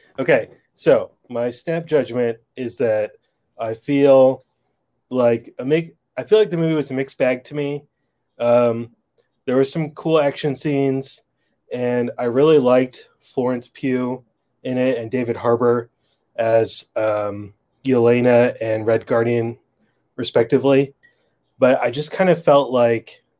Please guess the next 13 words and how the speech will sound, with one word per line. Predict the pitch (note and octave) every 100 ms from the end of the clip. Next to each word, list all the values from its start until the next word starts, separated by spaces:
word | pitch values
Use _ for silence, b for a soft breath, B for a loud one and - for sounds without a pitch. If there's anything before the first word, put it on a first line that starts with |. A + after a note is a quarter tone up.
| _
Scarlett | - - C3 C3 B2+
Johansson | B2 B2+ B2+ B2 B2+ A#2
and | G#2+
Black | A#2+ A#2 B2+
Widow | A#2 A#2
were | G#2+ A2 G#2+ B2
overshadowed | B2 A2+ - C#3 A#2 A#2 A2 G#2+ G2+ - _ _ _ _ _
by | G#2+ G#2+ A2 B2+ C3+
Florence | - D#3 D3 D3
Pugh | - E3+ D#3
a |
little | D#3 D#3+ D#3
bit, | E3+ E3+